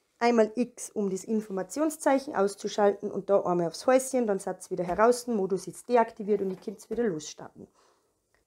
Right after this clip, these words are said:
So, das war jetzt eigentlich ja schon alles für euch zu diesem Thema. Wir wollten das einfach mit euch teilen, weil's einfach auch spannend und interessant ist, immer was sich so beim Thermomix tut. Und ich freue mich natürlich immer über eure Kommentare, ich freue mich über, auch über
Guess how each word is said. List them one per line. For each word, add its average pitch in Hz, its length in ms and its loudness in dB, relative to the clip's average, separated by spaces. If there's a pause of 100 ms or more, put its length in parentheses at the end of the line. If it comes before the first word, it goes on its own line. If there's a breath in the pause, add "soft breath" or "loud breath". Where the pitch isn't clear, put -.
(400)
So, 294 280 2
das 214 260 -2
war 240 140 6
jetzt 254 280 2
eigentlich 220 300 -4
ja 208 80 -2
schon 196 200 -6
alles 285 300 0
für 285 160 -8
euch 247 340 0
zu 226 220 -6
diesem 185 480 -8
Thema. 330 460 0
Wir 247 100 4
wollten 220 280 0
das 208 160 -4
einfach 190 280 -6
mit 190 120 -8
euch 185 220 -8
teilen, 277 440 2
weil's 202 240 0
einfach 190 320 -10
auch 180 240 -6
spannend 214 400 -6
und 202 100 -4
interessant 196 560 -6
ist, 220 120 -8
immer 214 260 -2
was 196 160 -2
sich 185 120 -14
so 190 60 -6
beim 185 220 -6
Thermomix 180 580 -4
tut. 392 240 0 (600 soft breath)
Und 269 460 4
ich 294 240 -2
freue 233 240 -2
mich 240 120 -2
natürlich 240 480 -8
immer 330 260 0
über 226 160 -2
eure 214 240 0
Kommentare, 208 600 -2
ich 294 100 -8
freue 220 280 -2
mich 240 260 -2
über, 208 400 0
auch 277 300 2
über 214 500 0